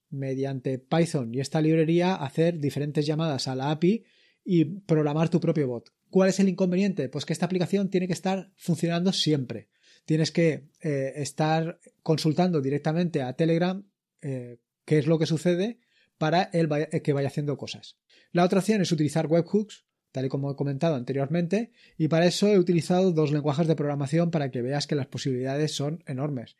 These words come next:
Yo creo que hay tantas librerías o tantas posibilidades de hacer, mm, webhooks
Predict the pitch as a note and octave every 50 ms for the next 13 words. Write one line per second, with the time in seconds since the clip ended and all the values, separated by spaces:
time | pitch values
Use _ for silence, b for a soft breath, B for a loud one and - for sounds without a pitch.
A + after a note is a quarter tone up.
0 | b b b b b b - C#3+ C3 C3+ C3 D#3 D#3 D#3 D3+ - D#3 D#3 D#3 D#3
1 | C#3+ C3+ - b b b b b b - F3 E3 D#3+ D3+ - - E3 E3 D#3 C#3
2 | E3 E3+ F3 E3 E3 E3 E3 D#3+ F3+ F#3 F3 D#3 C3+ C3 B2 - - _ - E3+
3 | D3+ D3+ D#3+ D#3 D#3 E3 - - E3 - - E3+ E3 E3 E3 D#3 D3 C#3 C3 B2
4 | B2+ C#3 C3+ C3 - D#3+ D#3+ D3+ C3 C#3+ - - D#3+ C#3+ C3+ C3+ C3 B2 B2 -
5 | _ - D3+ C#3 D#3+ E3 D#3+ - - F#3+ G3+ A3 G3 - - -